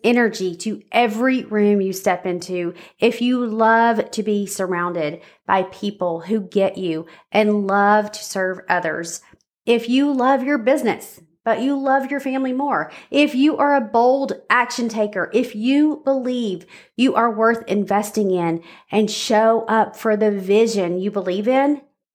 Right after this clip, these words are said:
you and I, we are a perfect fit.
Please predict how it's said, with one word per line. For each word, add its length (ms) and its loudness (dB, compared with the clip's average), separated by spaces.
you 280 -4
and 100 2
I, 360 2
we 560 -2
are 140 2
a 100 -8
perfect 340 -6
fit. 380 -6